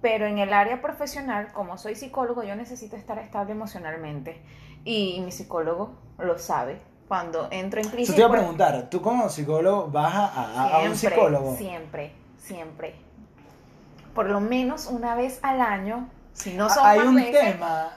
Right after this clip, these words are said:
Speaker 2: que a
Speaker 1: asisto a
Speaker 2: mí
Speaker 1: consulta psicológica porque lo necesito. Yo necesito conversar, drenar, tertuliar, hablar de mis necesidades, de cómo me siento. A veces no logro canalizar algunas crisis y, y necesito ayuda, como lo necesitamos todos los seres humanos.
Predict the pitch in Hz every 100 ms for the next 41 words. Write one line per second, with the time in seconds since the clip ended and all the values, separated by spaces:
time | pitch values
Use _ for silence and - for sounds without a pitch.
0 | - - 208 196 185 185 - 247 247 269
1 | 320 320 277 233 226 233 294 359 349 262
2 | 240 202 196 190 196 185 302 480 415 226
3 | 196 214 254 220 - 240 285 254 190 190
4 | 226 240 269 247 185 185 202 233 247 202
5 | 196 175 190 214 233 247 190 185 180 208
6 | 240 220 202 180 175 180 208 226 220 202
7 | 190 214 208 - 220 240 233 247 - -
8 | - - 202 202 196 220 247 226 247 262
9 | 285 247 208 180 - 185 226 208 190 -
10 | 277 302 254 269 262 254 - - - -
11 | - 240 196 151 160 185 190 - 202 233
12 | 294 480 285 214 196 185 180 - 190 190
13 | 202 247 269 262 262 196 208 240 214 202